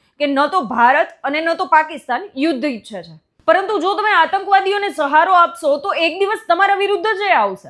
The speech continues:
ભારતે હુમલો કર્યો નથી, તેમણે માત્ર જવાબ આપ્યો છે.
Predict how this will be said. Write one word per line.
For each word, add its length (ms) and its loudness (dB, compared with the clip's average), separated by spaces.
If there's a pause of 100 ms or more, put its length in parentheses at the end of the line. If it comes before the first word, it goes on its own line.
(120)
ભારતે 320 2
હુમલો 440 0
કર્યો 320 0
નથી, 320 -6
તેમણે 260 -6
માત્ર 320 -2
જવાબ 440 0
આપ્યો 300 -4
છે. 160 -20